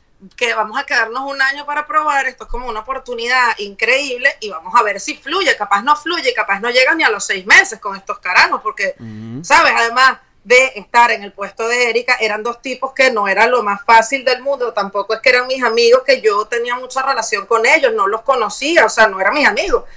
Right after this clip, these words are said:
Speaker 1: Entonces, bueno, vamos a quedarte para ver qué onda, vamos a quedarnos un año. Y aplazamos,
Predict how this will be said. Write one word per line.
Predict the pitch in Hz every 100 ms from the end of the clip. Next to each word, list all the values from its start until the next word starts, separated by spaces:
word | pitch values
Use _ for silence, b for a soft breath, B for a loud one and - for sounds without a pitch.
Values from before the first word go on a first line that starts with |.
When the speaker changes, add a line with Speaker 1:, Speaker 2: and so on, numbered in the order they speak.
| b b b
Speaker 1:
Entonces, | - 254
bueno, | 349 339
vamos | 311 254 269
a | 294
quedarte | 254 226 220 294 302
para | 220
ver | 202 196
qué | - 240
onda, | 247 277
vamos | 269 294
a |
quedarnos | 269 214 226 254
un | 240
año. | 214 180 - - -
Y | 294
aplazamos, | 302 294 269 - 262 240 294